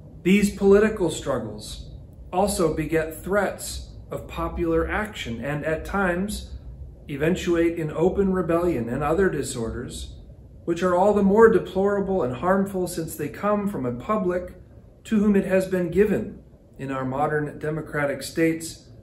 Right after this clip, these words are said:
to participate in very large measure in public life and in the affairs of government. Neither were these words written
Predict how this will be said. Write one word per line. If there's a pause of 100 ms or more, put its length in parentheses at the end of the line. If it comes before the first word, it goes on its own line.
(340)
to
participate
in
very
large
measure
in
public
life
and
in
the
affairs
of
government. (1700)
Neither
were
these
words (220)
written